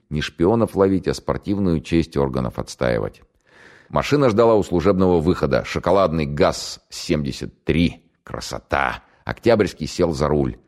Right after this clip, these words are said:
Дорина усадил назад, а Жучков, которого Егор толком не разглядел, поместился в зеленую эмку и поехал сзади.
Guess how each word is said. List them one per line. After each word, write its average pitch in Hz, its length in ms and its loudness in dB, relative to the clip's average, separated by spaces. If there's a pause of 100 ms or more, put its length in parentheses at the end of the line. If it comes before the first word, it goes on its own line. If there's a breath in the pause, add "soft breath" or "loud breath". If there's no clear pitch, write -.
(180 soft breath)
Дорина 87 380 2
усадил 73 360 -2
назад, 76 380 0
а 69 60 -2
Жучков, 71 440 -2
которого 71 340 -2
Егор 76 280 0
толком 73 440 0
не 67 80 -4
разглядел, 98 500 0
поместился 82 600 0
в 71 60 -4
зеленую 80 580 2
эмку 110 300 0
и 80 60 2
поехал 87 400 0
сзади. 60 640 -4